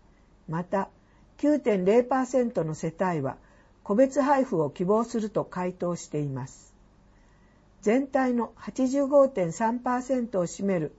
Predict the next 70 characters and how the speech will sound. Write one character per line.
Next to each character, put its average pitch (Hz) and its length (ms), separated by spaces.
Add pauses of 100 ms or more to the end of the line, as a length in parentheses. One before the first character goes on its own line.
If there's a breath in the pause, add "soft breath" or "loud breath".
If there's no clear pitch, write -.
自 185 140
治 - 100
会 233 280
加 180 140
入 254 220
世 247 240
帯 220 200
の 180 240
多 175 60
く - 160
が、 131 160 (500 soft breath)
現 269 260
在 190 220
の 147 100
配 233 260
布 262 100
方 254 300
法 165 280
を - 120 (280 soft breath)
望 214 360
ん 240 40
で 240 120
い 214 40
る 214 100
こ 208 140
と 185 120
や、 - 180 (460 soft breath)
経 294 200
費 240 160
の 165 100
面 196 300
を 147 60
考 190 440
え 156 60
る 143 100
と、 180 200 (500 soft breath)
現 285 280
在 214 200
の 165 100
方 208 240
法 214 220
で 180 140
今 254 300
後 247 120
も 240 120
配 233 280
布 - 140
し、 - 260 (340 soft breath)
集 277 280
合 285 260
住 262 220
宅 202 280
の 147 140 (100)
管 277 280
理 262 120
人 247 260
等 247 260
に 160 200 (420 soft breath)
今 247 220
後 240 100
も 220 260
広 269 300
報 262 200
誌 208 180
配 226 220
布 247 120
に 240 160
つ 247 160
い 190 120
て 139 200